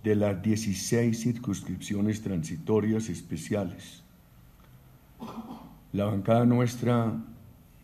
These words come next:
sobre esos temas tomó la decisión de no votarlos. Yo acudí, me registré y, por supuesto, no voté.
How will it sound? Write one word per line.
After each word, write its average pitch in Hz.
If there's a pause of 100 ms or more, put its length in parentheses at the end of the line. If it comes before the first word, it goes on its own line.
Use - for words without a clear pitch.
(240)
sobre 113
esos 113
temas 113
tomó 92
la 107
decisión 101 (480)
de 98
no 104
votarlos. 104 (1040)
Yo 101
acudí, 120
me 110
registré 101 (180)
y, 107
por 90
supuesto, 101 (400)
no 107
voté. 110